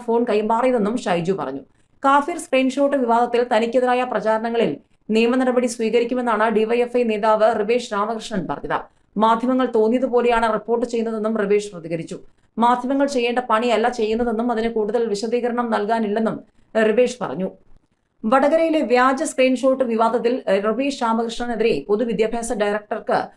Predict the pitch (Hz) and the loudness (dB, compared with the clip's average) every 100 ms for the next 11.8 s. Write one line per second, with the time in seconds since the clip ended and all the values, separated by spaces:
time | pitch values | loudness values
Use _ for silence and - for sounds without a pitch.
0 | _ _ 233 240 254 277 214 160 165 151 | _ _ 2 4 4 2 -2 -2 -2 -4
1 | 156 - - 220 226 240 240 247 233 240 | -6 -6 -2 0 0 0 0 0 0 0
2 | 240 269 285 247 240 285 - 262 247 220 | -2 -2 -2 -2 -2 -6 -6 -4 -2 -2
3 | 220 233 254 233 214 220 226 226 226 165 | -2 -4 -4 -2 0 -2 -2 0 0 -2
4 | 208 _ _ _ 262 277 285 214 240 240 | -8 _ _ _ 0 2 0 0 0 -2
5 | 233 220 214 214 220 220 220 226 214 233 | -4 0 0 0 -6 -4 -2 -2 0 0
6 | 226 180 151 156 156 131 - - _ _ | 0 -2 -4 -10 -8 -8 -10 -12 _ _
7 | _ - 233 226 247 247 240 240 233 247 | _ 0 2 2 0 0 0 -2 -6 -4
8 | 240 233 233 233 240 233 254 247 247 226 | -2 -4 -6 -4 -4 -2 0 2 2 0
9 | 226 262 226 240 247 226 214 233 240 226 | -2 -2 0 2 4 2 2 0 -2 -2
10 | 214 208 233 220 220 180 - - - - | -4 -4 -6 -4 0 0 -2 -10 -20 -4
11 | 214 247 269 262 254 226 220 240 | 0 4 4 4 2 4 2 2